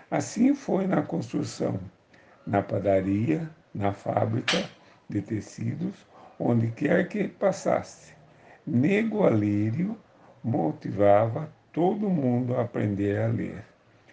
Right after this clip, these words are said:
Antes de tudo, explicava que era preciso que todos aprendessem a ler.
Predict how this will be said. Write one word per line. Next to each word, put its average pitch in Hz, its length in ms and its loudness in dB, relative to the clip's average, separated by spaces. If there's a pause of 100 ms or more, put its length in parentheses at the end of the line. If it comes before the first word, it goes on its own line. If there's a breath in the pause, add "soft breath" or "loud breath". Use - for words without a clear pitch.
(340 loud breath)
Antes 185 360 0
de 147 140 2
tudo, 180 600 0
explicava 127 1000 0
que 113 280 -4
era 110 260 0
preciso 120 840 -4 (720 loud breath)
que 117 160 -6 (200)
todos 214 640 0
aprendessem 127 1040 0
a 98 40 -2
ler. - 360 -4